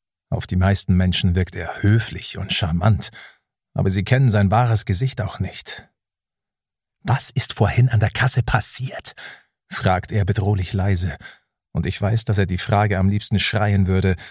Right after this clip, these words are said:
und es nur nicht macht, weil es Kunden mitbekommen könnten.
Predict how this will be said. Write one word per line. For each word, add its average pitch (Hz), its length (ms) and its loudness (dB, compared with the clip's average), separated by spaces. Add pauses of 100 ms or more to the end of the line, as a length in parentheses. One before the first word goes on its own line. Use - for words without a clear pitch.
(140)
und 92 120 0
es 92 160 -2
nur 117 220 2
nicht 110 240 -2
macht, 101 360 0
weil 90 140 -2
es - 160 -2
Kunden 117 380 2
mitbekommen 87 560 0
könnten. 92 420 0